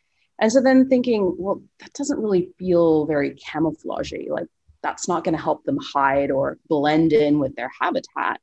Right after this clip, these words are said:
on a reef flat, right? So what might they be trying to look like with these big, huge <laughs> circles on the sides of their cheeks? Well, stingrays have spiracles that are quite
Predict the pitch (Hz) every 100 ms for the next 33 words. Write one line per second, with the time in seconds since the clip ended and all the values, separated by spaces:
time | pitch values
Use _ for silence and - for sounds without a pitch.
0 | _ - 135 131 185 - _ - 113 -
1 | 143 127 175 - - - - 160 156 156
2 | _ _ - 160 170 226 233 196 180 185
3 | 175 - 170 156 156 147 147 143 143 -
4 | - 151 151 147 143 143 143 131 131 -
5 | - 78 - - 143 143 139 131 131 -
6 | - 147 147 143 - - 143 139 135 -
7 | - 165 175 170 170 202 175 175 165 160
8 | - 135 135 139 135 131 135 277 190 -
9 | - - _ _ _ _ _ 247 269 254
10 | - _ _ _ _ _ _ - 302 381
11 | - - - 131 - - - 185 185 175
12 | 165 - - 220 262 247 - - 87 -
13 | - - _ 147 139 - 165 156 -